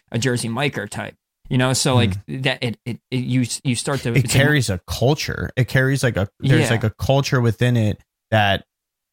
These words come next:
Speaker 2: is very influential. And I think, like you're saying, like, those people that kind of, like, really go against the grain, well, they don't end up sticking around. They don't
Speaker 1: Yeah.
Speaker 2: end,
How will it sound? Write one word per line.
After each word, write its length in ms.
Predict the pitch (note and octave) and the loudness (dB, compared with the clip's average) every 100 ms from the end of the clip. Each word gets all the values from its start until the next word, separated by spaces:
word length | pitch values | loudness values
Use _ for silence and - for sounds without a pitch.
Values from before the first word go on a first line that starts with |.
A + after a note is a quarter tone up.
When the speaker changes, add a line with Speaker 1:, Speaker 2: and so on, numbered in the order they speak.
| _ | _
Speaker 2:
is 140 | A2+ G2+ | 0 2
very 580 | G#2+ A2+ A#2 A#2 A2 - | 2 4 4 2 0 0
influential. 920 | A2 G#2+ - G2+ G2 G2+ - F2 E2 | 0 0 0 0 2 2 0 -4 0
And 100 | A2+ | 0
I 80 | A#2+ | 2
think, 160 | D3 | 2
like 100 | B2 | 2
you're 100 | A#2 | 0
saying, 220 | A#2+ C3 A#2+ | 0 0 0
like, 140 | A2 | 0
those 140 | G#2+ | -2
people 260 | - A#2+ G#2 | -2 -2 0
that 160 | G2 - | 0 0
kind 200 | A#2 G#2 | 0 0
of, 80 | |
like, 260 | G#2 G2+ G2+ _ _ G2+ | 0 0 -4 _ _ 2
really 300 | A2+ C3 C3 | 4 4 4
go 180 | B2+ | 4
against 300 | C3 B2+ A#2+ | 4 2 -2
the 60 | B2 | 0
grain, 340 | B2 C3+ B2+ | 2 2 0
well, 160 | - A2+ | 0 2
they 120 | A#2 | 4
don't 160 | A#2+ B2 | 4 2
end 160 | A#2 | 0
up 80 | G#2+ | -2
sticking 380 | - - B2 G#2+ | -2 -2 0 0
around. 520 | G2+ B2+ A#2+ G2+ G2 - | 2 2 2 0 -2 0
They 140 | A#2 | 2
don't 100 | F#3+ | 4
Speaker 1:
Yeah. 120 | B2 | 4
Speaker 2:
end, 120 | A2+ | 0